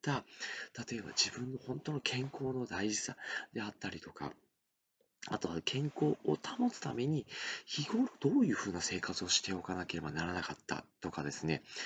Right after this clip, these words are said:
要は健康を害して病気になったっていうところで、ひょ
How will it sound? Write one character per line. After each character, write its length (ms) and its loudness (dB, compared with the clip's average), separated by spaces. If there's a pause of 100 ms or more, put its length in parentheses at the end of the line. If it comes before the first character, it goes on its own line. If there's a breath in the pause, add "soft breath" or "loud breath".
(260 loud breath)
要 120 4
は 80 -4 (320 loud breath)
健 160 0
康 140 6
を 80 8
害 240 2
し 80 4
て 200 2
病 200 2
気 140 2
に 60 4
な 120 2
っ 40 -4
た 140 -4
っ 80 -4 (300)
て 60 -2
い 20 -2
う 60 -6
と 120 -6
こ 120 -10
ろ 120 -8
で、 240 2 (540 loud breath)
ひ 80 -4
ょ 20 -8